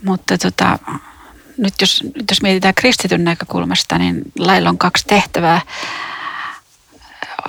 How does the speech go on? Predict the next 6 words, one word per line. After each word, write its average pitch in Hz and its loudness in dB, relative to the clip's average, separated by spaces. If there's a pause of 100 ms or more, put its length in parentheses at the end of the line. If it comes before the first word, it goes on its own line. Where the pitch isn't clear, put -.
(760)
Toinen 202 4
koskee - 2
tätä - 0
maallista 202 4
yhteiskunnallista 180 2
elämää 175 2